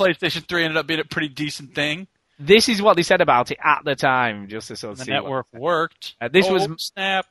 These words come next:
Speaker 1: This was Mike Schneider from U S A Today. This is what he said. He said, uh, "At an E three in which hardware was the big story, the Sony PlayStation three, hands down,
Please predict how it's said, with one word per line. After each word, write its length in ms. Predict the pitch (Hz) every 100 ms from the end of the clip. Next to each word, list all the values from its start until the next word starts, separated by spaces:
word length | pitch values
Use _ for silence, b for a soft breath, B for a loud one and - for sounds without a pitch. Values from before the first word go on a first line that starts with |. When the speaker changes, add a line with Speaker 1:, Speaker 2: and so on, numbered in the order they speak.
| _ _ _
Speaker 1:
This 180 | 165 185
was 160 | 185 156
Mike 380 | 160 202 185
Schneider 480 | - 185 185 175 139
from 240 | 147 139 135
U 160 | 151
S 160 | 151 131
A 140 | 131 123
Today. 260 | 120 113
This 200 | 110 120
is 80 | 143
what 140 | 123
he 80 | 117
said. 360 | 107 113 110 98
He 100 | 104
said, 460 | - 160 147 110 - B B B B
uh, 40 | - 120 120
"At 140 | 180
an 100 | 202
E 160 | 240 233
three 240 | - 240
in 100 | 208
which 200 | 175 143
hardware 520 | 160 196 196 160 139
was 160 | 131 127
the 60 |
big 220 | 123 160 135
story, 480 | - 202 208 147
the 80 | 131
Sony 400 | 127 - 175 185
PlayStation 560 | - 165 160 160 156 151
three, 220 | 147 147
hands 480 | 139 170 208 214 196
down, 460 | 202 185 165 165